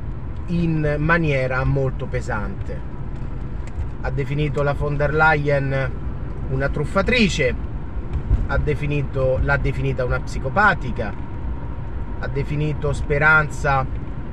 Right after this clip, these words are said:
un pazzo criminale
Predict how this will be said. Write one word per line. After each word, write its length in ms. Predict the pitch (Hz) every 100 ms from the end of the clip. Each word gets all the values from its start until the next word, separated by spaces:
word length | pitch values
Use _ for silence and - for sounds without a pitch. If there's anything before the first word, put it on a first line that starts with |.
| - - - - - - - - - - - - - - - - -
un 180 | 139 131
pazzo 420 | 185 196 - 170
criminale 800 | 143 139 143 170 185 196 196 214